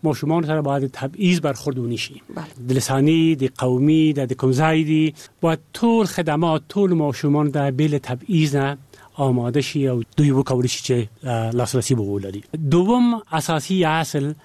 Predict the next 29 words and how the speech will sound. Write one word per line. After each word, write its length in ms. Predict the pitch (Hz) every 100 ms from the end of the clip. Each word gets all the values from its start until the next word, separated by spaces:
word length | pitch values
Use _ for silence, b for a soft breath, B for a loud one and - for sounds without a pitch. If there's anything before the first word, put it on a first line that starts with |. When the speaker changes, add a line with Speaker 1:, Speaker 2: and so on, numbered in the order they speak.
| b -
Speaker 1:
د 140 | 156 156
ماشوم 560 | 151 - 220 202 202 180 147 - 151
منفعت 440 | 147 143 151 131 131
دی 80 | 113 131
یا 160 | 139
بهترین 640 | 135 139 123 147 165 185 170
منفعت 340 | 156 131 139 147
یا 80 | 135
مصلحت 400 | 131 127 139 143 127
اولیا 320 | 127 143 143 147 131 -
د 160 | 135 127
ماشوم 320 | 120 127 113
دی 160 | 107 104
چې 140 | -
هغه 160 | 147 156
په 260 | 170 135 135
نظر 160 | 143
کې 100 | 120
ونیول 320 | 127 117 104
شي. 140 | 107 - -
کله 100 | 175
چې 120 | 147
هر 200 | 139 185 190 175
تصمیم 300 | 139 165 160
نیول 240 | 147 135
کیږي، 500 | 131 220 196 143 175 180 B - 143
باید 420 | 147 156 180 175 _ -
د 160 | 160 147
ماشوم 560 | 139 - 208 196 185